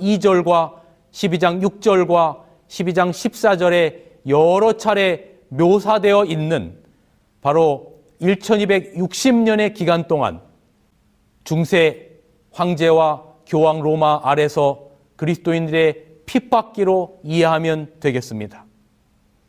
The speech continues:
마지막에 등장하는 선악의 사 차 싸움은 여자의 남은 자손과 사단 용과의 싸움인데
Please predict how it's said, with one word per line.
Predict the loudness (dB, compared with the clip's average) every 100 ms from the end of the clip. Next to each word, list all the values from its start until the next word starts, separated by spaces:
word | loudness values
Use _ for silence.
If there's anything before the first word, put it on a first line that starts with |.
| -20 _ _ _ _ _ -6
마지막에 | -4 0 0 2
등장하는 | 0 2 2 2 0
선악의 | 0 0 0
사 | 0 -2
차 | -2 -2
싸움은 | 0 0 0 -2 -4 -10 -18 _ _
여자의 | -2 2 2 2 0
남은 | 0 0 0 0
자손과 | -2 -2 -4 -2 0 0 -2 -10 _ _
사단 | -4 -2 -2
용과의 | 0 0 2 2 0
싸움인데 | 0 0 0 -4 -4 -6 -6